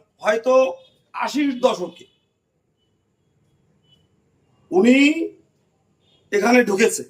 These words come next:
অভয়নগর, নোয়াপাড়া, ছিয়ানব্বইতে তার বাড়ি ছিল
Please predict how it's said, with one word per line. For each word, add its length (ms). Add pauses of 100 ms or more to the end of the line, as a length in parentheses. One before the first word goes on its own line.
(1200)
অভয়নগর, 880
নোয়াপাড়া, 880 (1300)
ছিয়ানব্বইতে 1000
তার 520 (240)
বাড়ি 240
ছিল 220